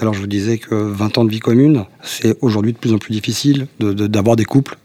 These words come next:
qui durent aussi longtemps. Alors la raison, je la connais pas forcément. Est-ce que c'est le modernisme ? Est-ce que c'est, euh, enfin, il y a, il y a plein de choses certainement qui interviennent. Mais en tout cas, on voit que entre nos, nos aïeux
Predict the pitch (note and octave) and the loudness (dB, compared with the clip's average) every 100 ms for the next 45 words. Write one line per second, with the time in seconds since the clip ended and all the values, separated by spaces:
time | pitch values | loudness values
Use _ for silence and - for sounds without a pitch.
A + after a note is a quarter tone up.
0 | - - G#2+ A#2 - _ C3 A2 B2 A#2+ | -18 -10 -4 -4 -6 _ -6 -2 0 0
1 | A#2 A#2 A#2+ _ - F2 F2+ G2 G2 F#2+ | -2 -6 -8 _ -6 -4 -2 -2 -2 -4
2 | G2 F#2 - F#2+ - G#2 E2+ - G#2 B2 | -6 -6 -6 -6 -4 -8 -4 0 2 2
3 | A#2+ - - G#2+ G#2 G2+ G#2 G#2 G2 G#2+ | -2 -8 -2 0 2 2 2 2 2 4
4 | B2 A#2+ A2+ - G#2 - G#2 F#2+ - A2 | 4 2 -2 -8 -4 0 0 -2 -2 -2
5 | G#2+ - B2+ - B2 G#2+ A#2 - A#2 - | -2 -6 -10 -4 -4 2 0 2 -2 -2
6 | G#2+ A2 G#2 A2 G2 G#2+ C3 C#3 B2 F#2 | -2 -2 -2 -6 -2 2 2 2 0 -2
7 | - A#2+ G#2 F#2+ A2+ A2 A#2 G#2 G#2 - | 0 2 2 2 -2 0 -2 0 -2 -4
8 | A2 G2 G2+ G2+ G#2+ - A2 G2+ G#2+ A2 | -2 0 0 -2 -4 -6 -2 0 2 4
9 | A#2+ | 2